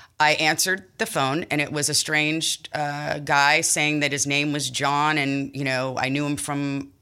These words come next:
college, and, and I really didn't recognize the voice. But, you know, we as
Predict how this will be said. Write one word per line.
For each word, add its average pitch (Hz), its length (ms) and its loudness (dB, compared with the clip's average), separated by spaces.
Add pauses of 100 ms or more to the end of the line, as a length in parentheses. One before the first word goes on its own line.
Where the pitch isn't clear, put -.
(140)
college, 151 600 0
and, 127 280 -4
and 139 100 -2
I 139 120 2
really 190 260 0
didn't 233 260 0
recognize 156 560 0
the 139 80 -6
voice. 135 500 0 (680)
But, 156 140 4
you 185 120 0
know, 170 180 4
we 160 220 -2
as 165 260 0